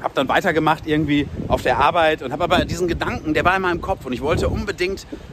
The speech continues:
dieses Produkt machen, weil ich wusste, ich hatte ja die Zahlen analysiert. Ich wusste ja ganz genau, ne, dass es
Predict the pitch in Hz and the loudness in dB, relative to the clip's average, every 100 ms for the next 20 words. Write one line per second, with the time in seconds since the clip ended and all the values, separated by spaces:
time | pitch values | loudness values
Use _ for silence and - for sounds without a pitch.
0 | - 160 175 - 180 180 208 - 175 175 | -12 -6 -6 -2 0 2 2 2 0 2
1 | 160 - - 240 - - - - - - | 0 0 -2 -4 -2 2 4 4 2 2
2 | - 254 147 139 123 123 135 - 240 - | 2 2 0 -4 -4 -6 -8 -6 -4 -2
3 | 220 190 180 - - - 143 208 254 - | 0 0 0 -4 -4 -2 -2 0 -2 -4
4 | - 214 - - 151 190 | -4 -4 -6 -4 -2 -2